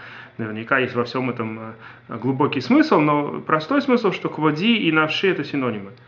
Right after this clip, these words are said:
Да, не придё-, не пришла моя душа в их, э, в их собра-, в их секретное, э, секретный замысел, не, не было в их собрании моей, э, души, моей кводи, якари. Да, здесь переводит Ункилус, он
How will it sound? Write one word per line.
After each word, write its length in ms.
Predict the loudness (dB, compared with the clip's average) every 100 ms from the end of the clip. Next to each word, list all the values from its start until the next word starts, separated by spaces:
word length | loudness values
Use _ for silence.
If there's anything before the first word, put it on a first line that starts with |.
| -20 -20 -20 -20 _ -12
Да, 140 | -6
не 80 | -4
придё-, 380 | 0 2 2 2
не 80 | 2
пришла 340 | 0 4 4
моя 220 | 6 4
душа 340 | 2 0 2 2
в 80 | 2
их, 160 | -4
э, 60 | -6
в 280 | -8 -8 -8
их 100 | -6
собра-, 400 | -6 0 2 2
в 60 |
их 80 | -2
секретное, 680 | -8 -6 -2 -2 0 -2 -4 -10 -20 -20 -14
э, 200 | -10 -8
секретный 400 | -6 -2 -2 0
замысел, 520 | 2 4 4 2 2
не, 220 | 4 2 2
не 160 | 0
было 180 | 0 0
в 60 | 0
их 80 | 0
собрании 540 | -2 4 4 4 4
моей, 540 | 2 2 2 0 -2 -10 -20 -20 -16 -8
э, 80 |
души, 400 | -4 -2 0 -2
моей 280 | -2 -4 -8
кводи, 440 | -6 -4 -2 -2 -2 -8 _ _ _ _ -6
якари. 500 | -4 0 2 2 0 -4 -20 _ _ _ _ _ _ _ -6
Да, 240 | 2 2
здесь 240 | 4 0 -2
переводит 500 | -4 0 2 2 2
Ункилус, 380 | 0 -2 -4 -2
он 160 | -4